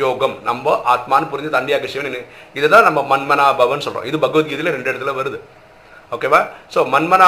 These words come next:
பவ பண்ணும்போது, யோகம் பண்ணும்போது கனெக்ஷன்ல தான் இருக்கும், பாவம் எரியறது இல்லை. ஆனா விதை ரூபத்துல இருக்கும்போது பாவம் எரிக்கப்படுது. So ஒவ்வொரு யோகா டைம்லயும் இந்த விதை ரூபத்துல உட்கார்றதுக்கு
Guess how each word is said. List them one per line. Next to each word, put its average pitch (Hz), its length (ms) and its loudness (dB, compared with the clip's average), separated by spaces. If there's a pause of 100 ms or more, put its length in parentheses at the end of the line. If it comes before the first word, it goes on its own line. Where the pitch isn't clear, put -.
பவ 156 180 4 (100)
பண்ணும்போது, 160 500 0 (120)
யோகம் 156 300 4
பண்ணும்போது 156 300 0
கனெக்ஷன்ல 156 400 2
தான் 147 120 2
இருக்கும், 151 280 -2
பாவம் 139 240 4
எரியறது 147 300 -6
இல்லை. 87 120 -12 (460)
ஆனா 120 180 2 (120)
விதை 160 220 0 (120)
ரூபத்துல 135 420 -4
இருக்கும்போது 147 480 -2 (140)
பாவம் 147 260 2
எரிக்கப்படுது. 143 520 -6 (120)
So 147 80 -8 (200)
ஒவ்வொரு 180 280 2 (120)
யோகா 151 180 2 (100)
டைம்லயும் 123 420 0 (540)
இந்த 127 120 -6 (100)
விதை 202 240 8
ரூபத்துல 147 380 2
உட்கார்றதுக்கு 143 680 2